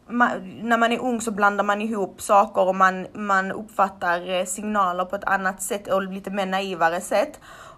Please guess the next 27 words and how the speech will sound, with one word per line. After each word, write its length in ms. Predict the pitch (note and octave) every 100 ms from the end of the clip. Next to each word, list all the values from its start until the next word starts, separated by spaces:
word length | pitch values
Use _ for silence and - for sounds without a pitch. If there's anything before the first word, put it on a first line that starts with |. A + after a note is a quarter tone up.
| _ -
Men 400 | A#3 G#3+ G#3+ A3
jag 120 | A#3
ska 120 | A#3
säga 220 | A#3 A3
till 160 | A#3+ A#3
dig 120 | G#3
utan 220 | A3 A3
att 60 | G3+
vara 120 | F#3+
elak, 520 | G#3 G#3 A3+ E3+ F#3
det 80 | G#3
är 40 | G3+
att 80 |
jag 140 | - -
tror 200 | - A3+
inte 120 | A3
han 160 | A3+ G#3
är 40 |
intresserad 540 | G3 G3+ - E3+ F3 F3
av 140 | E3+
dig. 100 | D#3+
Jag 80 | F3
tror 180 | - A3
inte 140 | A3
han 140 | G3+
genuint 400 | F#3+ F#3 F#3+ F#3
tycker 220 | F#3+ -